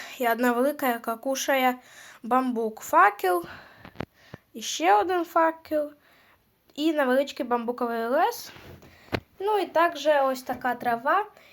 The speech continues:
і що, щось таке. Ну, це просто я-, якась постройка.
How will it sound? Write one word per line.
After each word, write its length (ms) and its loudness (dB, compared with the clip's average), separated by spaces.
і 180 0
що, 300 6
щось 600 2
таке. 460 -4
Ну, 100 -6
це 140 -4
просто 300 -4
я-, 320 -4
якась 360 -2
постройка. 560 -8